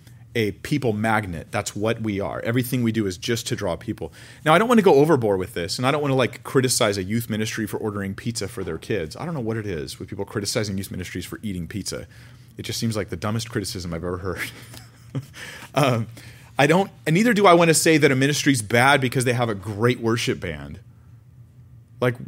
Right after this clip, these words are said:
what, what, what's wrong with that? Like, that's even biblical, like, right? Like, David's writing this great music. Do you think, like, the Holy Spirit was like, "David, I need you to write really cruddy music. If you're really gonna honor me, it's gotta be bad." You know, like, I don't think that was the case. But there's another separate issue that's more, like,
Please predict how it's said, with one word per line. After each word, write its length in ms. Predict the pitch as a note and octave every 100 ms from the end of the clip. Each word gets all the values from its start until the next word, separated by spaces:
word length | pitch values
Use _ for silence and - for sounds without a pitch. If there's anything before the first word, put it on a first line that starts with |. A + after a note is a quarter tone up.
| - -
what, 280 | - C#3 -
what, 380 | A#2+ F3+ F3
what's 180 | C#3+ -
wrong 220 | D3 F3
with 140 | F3 C3
that? 140 | C3
Like, 120 | A2+
that's 180 | C#3 C#3
even 200 | D#3 A#2+
biblical, 380 | B2 A2+ G2 E2+
like, 180 | E2 F#2+
right? 220 | A2 C3+
Like, 240 | B2+ A2+
David's 340 | A2 C#3+ C#3 A2+
writing 260 | A#2 B2
this 120 | G#2+ -
great 280 | A2 A2
music. 340 | A2+ G#2 F2+ F2+
Do 60 | C3+
you 60 |
think, 140 | D#3+ D3
like, 120 | C3+
the 80 | A2
Holy 220 | B2+ A2+
Spirit 260 | - G#2+
was 100 | F2
like, 120 | E2+ D#2+
"David, 380 | G2 F2 D#2 - - - -
I 100 | G#2
need 160 | A#2+ A2+
you 80 | G2+
to 60 |
write 160 | G2 E2+
really 200 | G#2 G2
cruddy 340 | - A2 F2+
music. 380 | E2 D#2 C#2+ C#2+
If 100 | E2
you're 140 | F2 F#2
really 200 | G2 F2
gonna 180 | F2
honor 280 | D#2 F2 E2+
me, 240 | E2 E2 E2
it's 140 | E2
gotta 180 | F2+ E2
be 100 | E2+
bad." 360 | D#2+ D2 C#2+
You 60 | A#2
know, 180 | C#3+ C#3
like, 180 | C#3 C#3 - - - - - - A#2+ B2+
I 80 | D3+
don't 100 | G3
think 100 | G3+
that 140 | E3+
was 100 | D3+
the 80 | B2+
case. 340 | A2+ F2+ F2+ - - - - - - - - - - - - - -
But 140 | D3+
there's 180 | E3+ D#3
another 380 | D3+ D3 E3 D#3
separate 420 | - C3 C3 G#2+
issue 260 | F#2 F#2+
that's 200 | F2+ F#2
more, 220 | A2 A2+ A2
like, 240 | G2 F#2